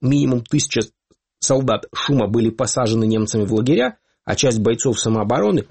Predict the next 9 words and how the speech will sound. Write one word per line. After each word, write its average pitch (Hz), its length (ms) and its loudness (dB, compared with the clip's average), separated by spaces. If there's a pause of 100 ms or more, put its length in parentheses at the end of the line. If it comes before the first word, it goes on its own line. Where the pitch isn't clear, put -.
(200)
перешла - 360 -2
к - 100 -20
партизанам 110 560 -2
с - 120 -4
оружием. 82 480 -2 (560)
Из 101 120 2
оставшихся 135 600 0
пяти - 320 -4
тысяч 117 480 -2